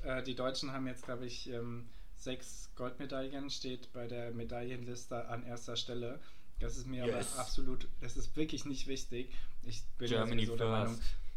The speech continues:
Speaker 1: N-, Norwegen und Schweden werden uns eiskalt einholen noch, aber richtig
Speaker 2: Eiskalt.
Speaker 1: wichtig
Speaker 2: Haha,
Speaker 1: ist
Speaker 2: Winterspiele.
Speaker 1: Ch-, hm. China, China ist auf Platz acht mit den Medaillen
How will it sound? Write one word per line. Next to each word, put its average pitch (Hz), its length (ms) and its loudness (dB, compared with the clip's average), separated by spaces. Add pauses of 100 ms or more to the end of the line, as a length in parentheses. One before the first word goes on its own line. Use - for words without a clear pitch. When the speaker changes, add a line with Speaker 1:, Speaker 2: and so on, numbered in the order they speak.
(140)
Speaker 1:
N-, - 200 -2
Norwegen 123 420 2
und 113 160 0
Schweden 117 300 -2
werden 110 180 0
uns 107 340 -2
eiskalt 113 400 -6
einholen 107 380 -4
noch, 101 240 -4
aber 110 260 -2 (960)
richtig 170 300 -2
Speaker 2:
Eiskalt. - 160 -4
Speaker 1:
wichtig 156 380 0
Speaker 2:
Haha, 113 420 0
Speaker 1:
ist 131 160 -4
Speaker 2:
Winterspiele. 110 500 -4
Speaker 1:
Ch-, - 220 -4 (520)
hm. 107 460 -4 (380)
China, 175 380 0
China 180 300 -2
ist 151 100 6
auf 156 140 0
Platz - 320 -4
acht - 360 2
mit 110 140 0
den 110 80 0
Medaillen 104 580 2